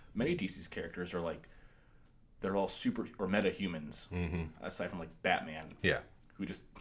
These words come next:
Speaker 1: he's also a billionaire, so I really can't relate to him that much either.
Speaker 2: <laughs> Yeah.
Speaker 1: But, like, everyone else, like, in Marvel, you have mutants who were just, you know, they're kinda born that way, kind of metahumans in their
Speaker 2: Yeah.
Speaker 1: own right. But most people are kind of like,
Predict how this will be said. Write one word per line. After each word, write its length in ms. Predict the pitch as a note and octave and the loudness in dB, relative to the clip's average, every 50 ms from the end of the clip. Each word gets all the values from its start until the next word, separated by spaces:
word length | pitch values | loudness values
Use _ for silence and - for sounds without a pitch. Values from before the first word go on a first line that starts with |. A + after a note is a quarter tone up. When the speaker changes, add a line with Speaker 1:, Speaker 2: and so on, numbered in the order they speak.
| - - - | -20 -14 -8
Speaker 1:
he's 140 | - B2+ A2+ | -2 2 4
also 200 | A2 G2 - G#2 | 4 4 4 2
a 20 | F#2 | 0
billionaire, 420 | F#2 G2+ F#2+ F#2 E2+ E2 E2 E2 | 2 2 2 2 2 0 -2 -2
so 220 | E2 - E2+ D#2+ | -2 -4 -4 -4
I 80 | D#2+ F2 | -2 -2
really 160 | F#2 G2 G2+ | 0 0 0
can't 180 | F#2 - F#2+ C2 | 0 -2 -4 -4
relate 220 | E2 F2 F2+ F2 | -2 -4 -4 -2
to 80 | E2+ D#2+ | -2 0
him 180 | - A#2+ B2 | 2 4 4
that 160 | G#2 E2+ - F2 | 4 4 2 0
much 160 | F2 F2 A2 | 2 6 8
either. 320 | B2 C3 G#2 B2+ F2 E2 - - | 8 8 8 6 4 2 0 -8
Speaker 2:
<laughs> 80 | - - | -4 2
Yeah. 220 | E2 D2 C2 C2+ - - - - - | 2 4 4 2 0 -4 -10 -4 2
Speaker 1:
But, 220 | - G2 - - | 4 4 4 4
like, 160 | G#2 G2 F#2+ - | 2 2 2 2
everyone 300 | A#2+ B2 B2+ A2+ A2 A2+ | 2 2 4 4 4 4
else, 180 | C3 B2+ - - | 4 2 0 -2
like, 80 | - | -4
in 80 | F#2 F2 | -4 -2
Marvel, 320 | F2+ G2+ A2 A2 G2 G2 | 0 2 2 2 2 2
you 100 | F#2 F2+ E2+ | 0 -2 -2
have 260 | F#2+ F2+ F2+ F2 E2+ - - - - - - - - - - - - - - - | -4 -4 -6 -6 -10 -12 -16 -20 -20 -20 -20 -20 -20 -20 -20 -20 -20 -20 -10 -4
mutants 500 | G2+ G2+ G2 - F#2+ G2 F#2 F2 - - | -2 0 0 0 0 0 0 -2 -4 -6
who 120 | G2 F2+ | -6 -4
were 80 | F2 E2+ | -4 -4
just, 240 | E2 E2+ - - - - - - - - - - - | -4 -6 -8 -8 -12 -16 -20 -20 -20 -20 -20 -18 -14
you 100 | - E2+ | -12 -10
know, 180 | D#2+ D#2 D2+ - - - - A2 | -10 -10 -10 -12 -14 -18 -14 -10
they're 120 | - B2 | -10 -6
kinda 240 | - - D3+ C3+ A2 | -4 -2 0 2 2
born 240 | F2+ G2 G2 G#2 G#2 | 2 2 2 4 4
that 180 | G#2 G2+ F2 E2+ | 4 2 2 2
way, 140 | G2+ G2 G2 | 0 0 0
kind 200 | G2 - A2+ A2 | 0 0 0 0
of 60 | G2 F2 | 2 2
metahumans 420 | F#2 F#2+ F#2+ F#2+ G#2+ G2+ G2+ F#2 | 0 0 0 0 -2 -2 -2 0
in 60 | F2+ | 2
their 100 | F2 D#2+ | 2 4
Speaker 2:
Yeah. 80 | C#2 C2 | 4 2
Speaker 1:
own 80 | B1+ | 2
right. 160 | F2 F2+ F#2 F2+ | -2 -4 -4 -2
But 120 | E2 F2+ | -2 0
most 200 | A2 D3 - - | 0 0 0 -2
people 300 | - - A#2+ - G2+ F#2+ | -6 -10 -8 -6 -4 -4
are 60 | F2+ F2+ | -4 -4
kind 180 | - - G#2+ G2 | -6 -6 -6 -6
of 140 | F2+ F2 | -4 -2
like, 240 | F#2+ F#2 F2+ F2 - | -2 -2 -2 -4 -8